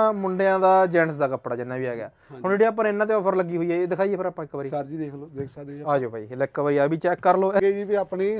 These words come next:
Speaker 2: ਹਾਈ ਨੈਕ ਆ।
Speaker 1: ਆਹ ਥੋੜ੍ਹੀ ਜਿਹੀ ਗਰਮ ਜਿਹੀ ਹੁੰਦੀ ਹੈ ਜੀ, ਹਨਾ?
Speaker 2: ਬਿਲਕੁਲ ਥੱਲੋਂ ਦੀ ਪਾਈ ਜਾਂਦੇ ਜੀ।
Speaker 1: ਤੇ ਇੱਕ ਆਹ ਦੇਖ ਲਓ ਬਾਈ, ਕੋਟੀ, ਤੇ ਇੱਕ ਆਹ, ਅੱਛਾ, ਇਹਨਾਂ ਦੇ ਵਿੱਚ ਸਾਈਜ਼ ਜੀ ਇਹੀ ਰਹਿਣਗੇ ਤਿੰਨੇ?
Speaker 2: ਇਹ ਸਰ ਐਮ ਐਲ ਰਹੂਗਾ ਜੀ।
Speaker 1: ਐਮ ਤੇ ਐਲ ਜੀ।
Speaker 2: ਹਾਂਜੀ।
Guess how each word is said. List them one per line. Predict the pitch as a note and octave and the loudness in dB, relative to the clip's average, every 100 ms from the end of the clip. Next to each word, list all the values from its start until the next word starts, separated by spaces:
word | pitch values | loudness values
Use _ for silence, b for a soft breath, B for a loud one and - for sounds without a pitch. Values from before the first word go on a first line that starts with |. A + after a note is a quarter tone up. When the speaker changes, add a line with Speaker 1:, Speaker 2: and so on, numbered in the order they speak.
| D#3+ | 2
Speaker 2:
ਹਾਈ | E3 E3+ | 2 2
ਨੈਕ | D#3+ - | -2 -6
ਆ। | C3 _ _ _ _ _ _ - | -18 _ _ _ _ _ _ -2
Speaker 1:
ਆਹ | D#3 | -2
ਥੋੜ੍ਹੀ | D#3 E3+ F3 | 0 0 2
ਜਿਹੀ | F3 | 6
ਗਰਮ | E3+ E3 | 6 6
ਜਿਹੀ | D#3+ | 0
ਹੁੰਦੀ | D3+ D3 | 0 0
ਹੈ | |
ਜੀ, | D3 | 4
ਹਨਾ? | F#3 | 4
Speaker 2:
ਬਿਲਕੁਲ | G3+ F#3 | 4 0
ਥੱਲੋਂ | F3+ E3+ | -2 -2
ਦੀ | D#3+ | -2
ਪਾਈ | D3+ C#3 | -4 -8
ਜਾਂਦੇ | C3+ C#3 | -8 -10
ਜੀ। | D3+ F3 - | -12 -10 0
Speaker 1:
ਤੇ | D3 C#3+ C#3+ E3+ | 4 6 4 2
ਇੱਕ | D3 - | -4 0
ਆਹ | D#3+ D#3+ | 6 6
ਦੇਖ | F3+ F3+ | 8 6
ਲਓ | G3 | 6
ਬਾਈ, | G3+ G3+ G3+ - | 6 6 4 -6
ਕੋਟੀ, | - D#3 - F#3+ G3+ G3 _ _ _ - | -2 0 2 2 2 -4 _ _ _ -10
ਤੇ | |
ਇੱਕ | - - | -8 2
ਆਹ, | D#3+ C3 E3 | 4 4 0
ਅੱਛਾ, | G3 | 0
ਇਹਨਾਂ | G#3+ G#3 | 2 2
ਦੇ | A3+ | 2
ਵਿੱਚ | G#3+ | 2
ਸਾਈਜ਼ | G#3 F#3+ | 4 4
ਜੀ | F#3+ F3+ _ | 2 -4 _
ਇਹੀ | E3+ G3+ | 0 4
ਰਹਿਣਗੇ | G#3 G#3+ | 4 4
ਤਿੰਨੇ? | G#3 F#3+ G3 | 2 4 4
Speaker 2:
ਇਹ | |
ਸਰ | G#3 G3+ G#3 A#3 - - | 6 6 6 4 -8 0
ਐਮ | F3 G3 B3+ | 2 2 4
ਐਲ | E3 E3+ | 4 4
ਰਹੂਗਾ | D#3+ C#3+ C3 C#3 | 0 -4 -10 -12
ਜੀ। | B2 - | -12 0
Speaker 1:
ਐਮ | E3+ F3 | 2 4
ਤੇ | E3 F3+ | 4 4
ਐਲ | D#3+ C#3+ C3 | 6 4 2
ਜੀ। | A#2 | -2
Speaker 2:
ਹਾਂਜੀ। | D3+ C3 A#2 A#2+ | -8 -12 -14 -18